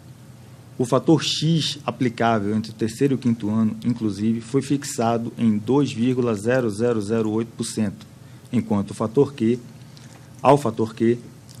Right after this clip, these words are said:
foi atribuído o valor de zero vírgula oito zero cinco zero por cento, após soma dos bônus e decréscimos relativos aos serviços diretos, à disponibilidade de equipamentos e instalações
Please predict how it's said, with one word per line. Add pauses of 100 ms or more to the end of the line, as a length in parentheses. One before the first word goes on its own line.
(100)
foi
atribuído
o
valor
de
zero
vírgula
oito
zero
cinco
zero
por
cento, (500)
após
soma
dos
bônus
e
decréscimos
relativos (360)
aos
serviços
diretos, (520)
à
disponibilidade
de
equipamentos (640)
e
instalações